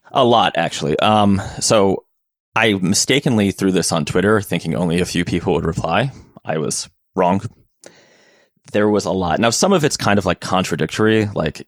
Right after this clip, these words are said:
you know, make it serious, make it funny, have more guests, don't have guests, right? Um, a surprising amount of people are interested in, like, DevOpsy stuff.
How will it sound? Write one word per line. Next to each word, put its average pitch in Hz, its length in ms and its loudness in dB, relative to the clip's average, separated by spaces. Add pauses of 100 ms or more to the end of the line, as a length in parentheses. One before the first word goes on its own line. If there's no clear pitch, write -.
(120)
you 87 100 -6
know, 64 220 -4 (380)
make - 180 -2
it - 80 -4
serious, 139 500 0
make 69 160 -6
it - 80 -8
funny, 104 340 0
have 123 260 0
more 135 140 0
guests, 131 440 0
don't 113 260 -2
have 85 200 -2
guests, - 400 -6
right? 73 300 -6 (800)
Um, - 200 -2 (160)
a 131 60 2
surprising 269 1040 0
amount 107 320 0
of - 80 -10
people 107 400 2
are 85 180 0
interested - 540 -4
in, 82 100 -2
like, - 520 -8 (600)
DevOpsy 113 640 -2
stuff. - 600 -4